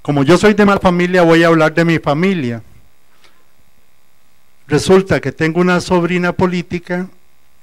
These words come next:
que estudió educación especial, había sacado un bachillerato. De pronto, saca una maestría en educación especial, la saca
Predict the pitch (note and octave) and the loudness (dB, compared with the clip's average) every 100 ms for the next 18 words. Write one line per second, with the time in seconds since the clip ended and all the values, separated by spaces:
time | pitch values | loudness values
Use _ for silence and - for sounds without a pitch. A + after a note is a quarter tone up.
0 | - - - - C3+ - B2+ A#2+ C3+ D3+ | -20 -20 -20 -8 -8 -4 -4 -2 0 0
1 | D#3 - A#2 - C3 C#3+ - C#3 - F#3+ | -2 -6 -12 -12 -10 -10 -8 -8 -6 -8
2 | G3 F3 - D#3+ B2+ D3 D3+ D3+ D3+ D#3 | -8 -14 -20 -14 -4 -4 -4 -6 -6 -6
3 | D3 - A#2+ B2+ F3 - - - - - | -10 -10 -18 -14 -14 -18 -20 -20 -20 -20
4 | - - - - - - - C#3+ D3 D#3+ | -20 -20 -20 -20 -20 -20 -8 -6 0 2
5 | G3 G3+ G3 - A#3 A3+ - - - - | 2 2 -4 -4 -4 -4 -12 -20 -20 -20
6 | - - - - - - E3+ G3+ G3 F#3+ | -20 -20 -20 -20 -12 -4 -4 0 2 2
7 | F#3+ F3+ E3+ C#3 C3+ - - F3 E3 E3+ | 2 0 -2 -2 -4 -6 -2 -2 0 -4
8 | F3+ - - - - - - - - - | -6 -16 -20 -20 -20 -20 -20 -20 -20 -20
9 | - - - - - D#3+ C#3+ C3+ B2+ B2 | -20 -20 -20 -20 -14 -6 -2 0 -2 -4
10 | G#2+ C#3 C#3+ D3+ - A#2 - A#2+ A#2 A#2 | -8 -4 -2 -4 -6 -10 -8 -10 -10 -10
11 | - D3 - A2 | -6 -6 -8 -14